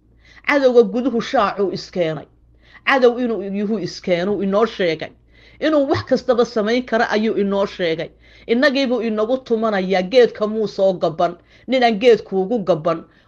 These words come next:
oo bilcadaan wax kuugu sheegaya, inuu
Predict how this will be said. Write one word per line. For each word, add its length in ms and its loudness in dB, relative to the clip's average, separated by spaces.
oo 100 4
bilcadaan 560 2
wax 200 -2
kuugu 300 -2
sheegaya, 600 0
inuu 200 2